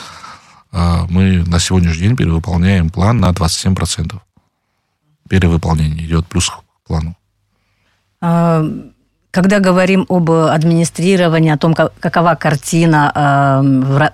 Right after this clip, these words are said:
Speaker 2: по районам, да, э, в ка-, в смысле налоговых платежей, м, насколько, э, влияет фактор, вот,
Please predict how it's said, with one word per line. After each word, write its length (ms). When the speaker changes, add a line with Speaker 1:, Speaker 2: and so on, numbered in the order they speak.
Speaker 2:
по 100
районам, 480
да, 220
э, 140
в 60
ка-, 200
в 520
смысле 380
налоговых 460
платежей, 600
м, 400
насколько, 640
э, 220
влияет 520
фактор, 540
вот, 200